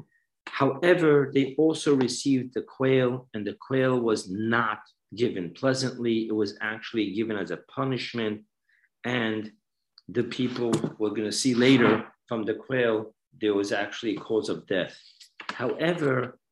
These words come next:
here we're taught the beauty of the manna and how God gave it so lovingly. And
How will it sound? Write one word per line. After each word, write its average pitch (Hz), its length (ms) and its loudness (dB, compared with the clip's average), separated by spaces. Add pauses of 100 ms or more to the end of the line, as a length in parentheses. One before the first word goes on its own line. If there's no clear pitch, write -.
here 156 300 -2
we're 123 280 -4
taught 123 500 -2 (420)
the 110 120 -2
beauty 123 760 0 (300)
of 107 180 -2
the 95 80 -4
manna 117 640 -2 (260)
and 98 120 -4
how 95 180 -4
God 117 440 -4
gave 113 260 -2
it 104 140 -6
so 120 600 -6 (180)
lovingly. 110 920 -2 (480)
And 123 500 -4